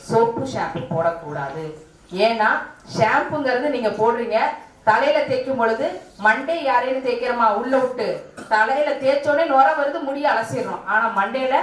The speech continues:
நம்ம அந்த scalp, ஸ்கேல்ப்ல வச்சு தேய்க்கிறதே இல்ல. இதே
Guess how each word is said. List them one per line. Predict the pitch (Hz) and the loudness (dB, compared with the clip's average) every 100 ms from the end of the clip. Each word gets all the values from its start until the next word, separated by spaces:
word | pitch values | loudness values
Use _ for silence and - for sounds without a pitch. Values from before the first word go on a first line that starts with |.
| - - - | -2 -14 -4
நம்ம | 208 214 | 0 2
அந்த | 214 202 | 2 2
scalp, | 190 - - 214 247 247 226 - | -8 -10 -2 0 2 0 -4 -2
ஸ்கேல்ப்ல | 226 190 - 262 | 0 2 0 -2
வச்சு | 220 220 - | -2 -4 -4
தேய்க்கிறதே | 220 214 226 208 202 | -4 -2 -2 -2 -4
இல்ல. | 185 170 - - - | -4 -6 -8 -20 -12
இதே | 214 247 277 | -8 2 4